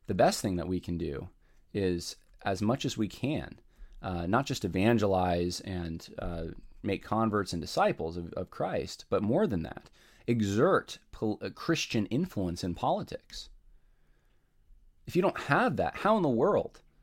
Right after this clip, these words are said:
do you think you're going to, y-, you know, a religion that says lying's wrong and you'll be punished in the afterlife?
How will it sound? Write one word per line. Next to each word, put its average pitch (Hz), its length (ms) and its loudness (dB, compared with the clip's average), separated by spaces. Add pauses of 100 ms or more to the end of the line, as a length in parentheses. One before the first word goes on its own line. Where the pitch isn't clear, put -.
(220)
do 127 80 2
you 135 100 6
think 135 200 0
you're 117 120 4
going 110 240 4
to, 110 100 -2
y-, 98 320 0
you 131 100 0
know, 120 160 4 (1000)
a 127 120 8
religion 139 420 8
that 98 100 4
says 120 200 2
lying's 123 380 4
wrong 117 240 8
and 156 80 6
you'll 107 100 4
be 110 80 4
punished 147 320 0
in 143 40 4
the 107 100 4
afterlife? 107 600 0